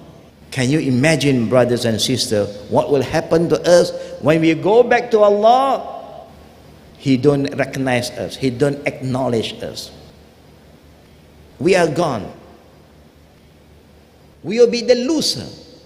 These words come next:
And Allah subhanahu wa ta'ala remind us again, "Kullu nafsin za'iqatul maut. Wa innama tuwaffawna wujurakum yawmal qiyamah."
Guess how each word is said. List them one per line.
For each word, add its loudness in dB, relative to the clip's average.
And -4
Allah 4
subhanahu -2
wa 2
ta'ala -4
remind -2
us -4
again, -4
"Kullu 2
nafsin -4
za'iqatul -4
maut. -2
Wa -4
innama 2
tuwaffawna 2
wujurakum 0
yawmal 2
qiyamah." -6